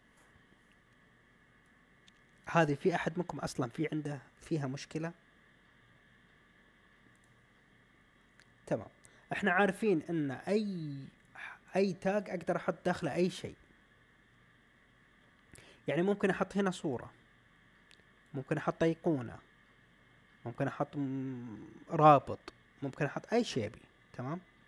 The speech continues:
آه، ممكن يكون بس مست-، آه، يعني نص بس، ف-، زي ما انا هنا حاطهم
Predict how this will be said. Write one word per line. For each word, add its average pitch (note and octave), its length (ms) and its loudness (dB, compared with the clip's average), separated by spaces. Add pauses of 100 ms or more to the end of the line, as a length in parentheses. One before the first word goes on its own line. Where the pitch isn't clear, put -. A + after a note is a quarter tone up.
(1900)
آه، C3 220 -6
ممكن G3+ 340 -4
يكون G3 220 -4
بس F#3 200 -4
مست-، E3 180 -4
آه، D3+ 160 2
يعني C#3 260 4
نص - 400 -2
بس، - 200 -10
ف-، - 420 -10
زي C#3 260 0
ما C3 140 0
انا B2 200 -4
هنا A#2+ 100 -6
حاطهم - 480 -12